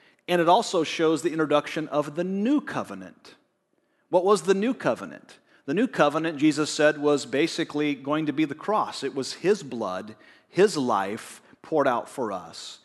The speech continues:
uh, that would give us salvation. Not the sacrificial system of the Old Testament and the blood of animals, but it was gonna be Jesus, the new covenant. That's what we celebrate with communion.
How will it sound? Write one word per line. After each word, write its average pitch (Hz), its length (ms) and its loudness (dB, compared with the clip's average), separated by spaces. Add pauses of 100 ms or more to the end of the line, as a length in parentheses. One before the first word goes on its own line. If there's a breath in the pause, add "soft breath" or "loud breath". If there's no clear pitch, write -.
(320 loud breath)
uh, 117 100 0
that 123 200 0
would 131 120 -4
give 139 160 0
us 127 100 0
salvation. 113 720 -4
Not 135 280 2
the 170 80 -4
sacrificial 170 840 -2
system 156 460 -4
of 131 100 -2
the 123 140 -4
Old 156 200 -2
Testament 117 640 -12 (680 soft breath)
and 120 100 -6
the 113 60 -6
blood 123 240 2
of 151 100 0
animals, 123 480 -2
but 113 140 -8
it 117 80 -6
was 113 140 -10
gonna 123 100 -8
be 113 140 -8
Jesus, 120 560 -10
the 110 80 -10
new 151 160 -4
covenant. 90 480 -12
That's - 180 -10
what 98 80 -14
we 139 80 -4
celebrate 131 480 -4
with 135 180 -12
communion. 165 580 -10